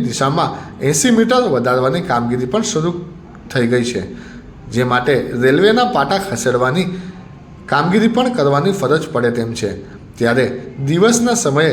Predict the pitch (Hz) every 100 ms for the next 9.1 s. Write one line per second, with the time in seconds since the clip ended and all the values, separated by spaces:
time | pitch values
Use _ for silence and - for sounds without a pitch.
0 | 113 - - - 156 214 240 214 151 160
1 | 156 120 127 123 107 113 - 208 196 170
2 | - - 113 117 120 175 185 - - -
3 | 123 127 139 226 269 269 196 233 - 147
4 | 139 165 139 113 113 113 113 101 - -
5 | - - 170 175 127 131 131 117 123 120
6 | 131 180 - - - - 214 285 285 254
7 | 180 143 160 208 135 104 135 135 180 185
8 | 180 226 190 143 - 160 117 113 110 113
9 | 101